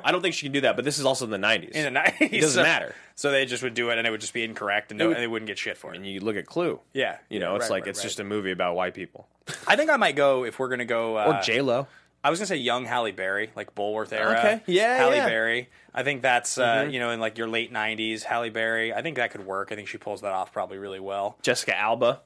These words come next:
Speaker 1: We have
Speaker 2: Yeah.
Speaker 1: people writing Jessica Biel.
Speaker 2: Young Jessica Alba. Uh, <clears throat> all right, how, how do you go for Ransom? I go, I go Tom Cruise. I just
Speaker 1: Tom Cruise for
Speaker 2: because
Speaker 1: Ransom?
Speaker 2: it makes me, like, the, the confident asshole character. I just
Speaker 1: Yeah.
Speaker 2: think, especially if you're going, like, younger Cruise,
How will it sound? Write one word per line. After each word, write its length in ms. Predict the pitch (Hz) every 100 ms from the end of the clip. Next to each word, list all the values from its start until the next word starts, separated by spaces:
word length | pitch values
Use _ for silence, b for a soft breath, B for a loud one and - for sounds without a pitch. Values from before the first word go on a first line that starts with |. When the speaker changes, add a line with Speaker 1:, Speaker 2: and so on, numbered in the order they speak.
| -
Speaker 1:
We 100 | 131
have 60 |
Speaker 2:
Yeah. 140 | 139 139
Speaker 1:
people 140 | 113
writing 240 | 110 117 113
Jessica 260 | 117 -
Biel. 340 | 101 110 101 113
Speaker 2:
Young 200 | 123 117
Jessica 260 | 117 -
Alba. 280 | 104 107 110
Uh, 400 | 117 117 127 123 -
<clears throat> 60 | -
all 60 | -
right, 240 | 165 160
how, 160 | 147 -
how 100 | 175
do 60 |
you 80 | 185
go 80 | 175
for 140 | 160 135
Ransom? 400 | 131 135 107 90
I 120 | 131
go, 280 | 139 135 120
I 120 | - 139
go 100 | 127
Tom 260 | 120 107
Cruise. 340 | - 95 87 -
I 120 | 135
just 160 | 131 135
Speaker 1:
Tom 80 | 127
Cruise 240 | 135 127
for 140 | 135
Speaker 2:
because 180 | 123 123
Speaker 1:
Ransom? 200 | 262 254
Speaker 2:
it 60 | 214
makes 260 | 233 240 233
me, 160 | 202
like, 260 | 175 156 - B B -
the, 160 | 165
the 180 | 147 160
confident 480 | - 175 180 185 165
asshole 440 | 110 135 156 185 190
character. 560 | 196 190 190 202 196
I 80 | 175
just 160 | 151 143
Speaker 1:
Yeah. 60 |
Speaker 2:
think, 180 | 127 175
especially 460 | 151 - 185 - 180
if 160 | 143
you're 80 | 151
going, 240 | 127 131 127
like, 180 | 107
younger 340 | 110 113 127 135
Cruise, 600 | - 151 147 147 143